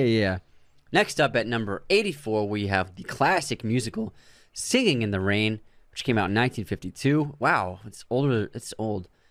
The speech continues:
And it came, and it has an eight point three rating on I M D B.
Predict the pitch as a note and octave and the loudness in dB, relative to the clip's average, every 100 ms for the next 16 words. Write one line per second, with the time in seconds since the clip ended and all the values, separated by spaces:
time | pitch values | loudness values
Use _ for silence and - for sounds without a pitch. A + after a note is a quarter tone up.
0 | _ G2+ G#2+ B2 A#2+ B2 A2+ A2+ G#2 B2+ | _ -4 -2 0 0 2 2 2 0 0
1 | C3 - B2+ A#2+ A#2+ A#2 A2 G#2 - A2 | 0 0 -2 0 0 2 0 -2 -2 -2
2 | A2 G2+ G#2+ A2 | -2 -4 -2 -4